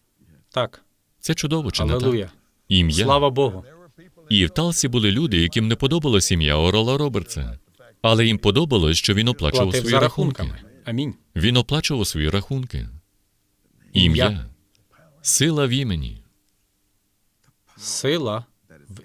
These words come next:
Speaker 1: імені. Важливо, щоб ми не пропустили це. Ім'я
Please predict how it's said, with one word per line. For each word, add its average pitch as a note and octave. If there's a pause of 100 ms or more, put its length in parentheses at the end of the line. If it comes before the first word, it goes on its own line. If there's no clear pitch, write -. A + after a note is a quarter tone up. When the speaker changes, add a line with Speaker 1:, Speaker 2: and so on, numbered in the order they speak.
Speaker 1:
імені. G#2 (1500)
Важливо, B2
щоб A2
ми B2
не C3
пропустили C#3+
це. - (800)
Ім'я B2